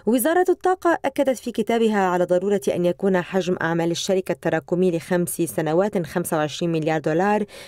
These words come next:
من أجل ضمان توفر الملاءة اللازمة لدى الجهة العارضة، لكن إدارة المناقصات عادت وسجلت ملاحظاتها على هذا البند انطلاقاً من أحد مبادئ المشتريات العالمية الذي يشترط أن تتناسب قيمة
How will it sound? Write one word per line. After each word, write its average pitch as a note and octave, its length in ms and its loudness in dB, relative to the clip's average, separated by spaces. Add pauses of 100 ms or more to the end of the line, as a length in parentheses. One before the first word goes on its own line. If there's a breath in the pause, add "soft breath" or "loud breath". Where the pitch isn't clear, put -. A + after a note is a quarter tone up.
من A3+ 120 0
أجل B3+ 240 -2
ضمان C4 340 0
توفر F#3 460 0
الملاءة D#3 500 0
اللازمة F3+ 440 2
لدى D#3 160 0
الجهة F3 420 0
العارضة، D#3 500 0 (400 soft breath)
لكن F3+ 300 0
إدارة D3+ 420 -2
المناقصات D#3 800 -4
عادت D3+ 500 -4
وسجلت D3 600 -2
ملاحظاتها D3 920 -2
على C#3 340 -2
هذا D3 240 -2
البند G#3 400 0 (320 loud breath)
انطلاقاً D4 600 0
من F3 420 0
أحد F#3+ 360 -4
مبادئ E3 460 0
المشتريات D#3 760 -2
العالمية E3 640 0 (340 soft breath)
الذي F3 280 0
يشترط D#3 680 -4
أن D#3 80 -4
تتناسب D#3+ 640 -2
قيمة D#3 420 -2